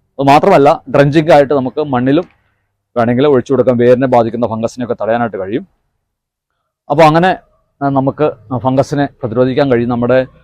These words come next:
ഫംഗസ് ബാധിച്ച കമ്പുകളൊക്കെ നമ്മൾ മുറിച്ച് കളഞ്ഞ് കത്തിച്ച് കളയണം. ഇലകളും നമ്മൾ പ്രത്യേകമായിട്ട്, ആ,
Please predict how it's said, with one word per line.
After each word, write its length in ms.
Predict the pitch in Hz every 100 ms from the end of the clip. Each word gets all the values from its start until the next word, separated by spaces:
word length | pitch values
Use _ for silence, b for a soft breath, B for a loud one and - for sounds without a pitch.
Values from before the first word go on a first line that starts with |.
| _ 127
ഫംഗസ് 300 | 139 147 156
ബാധിച്ച 380 | 131 135 123
കമ്പുകളൊക്കെ 440 | 139 123 123 131 123
നമ്മൾ 160 | 120
മുറിച്ച് 380 | 120 117 120 -
കളഞ്ഞ് 240 | 139 117 113 -
കത്തിച്ച് 280 | - 117 139
കളയണം. 280 | 98 101 - _ _ _
ഇലകളും 360 | 113 123 143 143
നമ്മൾ 160 | 117
പ്രത്യേകമായിട്ട്, 640 | 107 101 113 117 113 104 104 -
ആ, 40 | 110